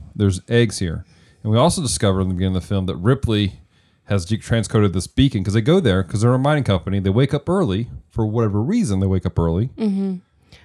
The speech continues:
Speaker 2: Which is very similar to Covenant.
Speaker 1: to Covenant, to, but for different reasons. Covenant was an accident. This one, it intentionally, they woke them up early and stopped them because they received transmission they have to inspect.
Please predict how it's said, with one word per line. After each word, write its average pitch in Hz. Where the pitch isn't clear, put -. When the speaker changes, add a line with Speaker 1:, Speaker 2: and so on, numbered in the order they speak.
Speaker 2:
Which 220
is 220
very 220
similar 220
to 202
Covenant. 202
Speaker 1:
to -
Covenant, 104
to, 170
but 127
for -
different 156
reasons. 123
Covenant 175
was 110
an 110
accident. 135
This 180
one, 113
it 123
intentionally, 127
they 113
woke 139
them 120
up 104
early 160
and 104
stopped -
them 104
because 156
they 135
received 127
transmission 139
they 143
have 131
to 123
inspect. -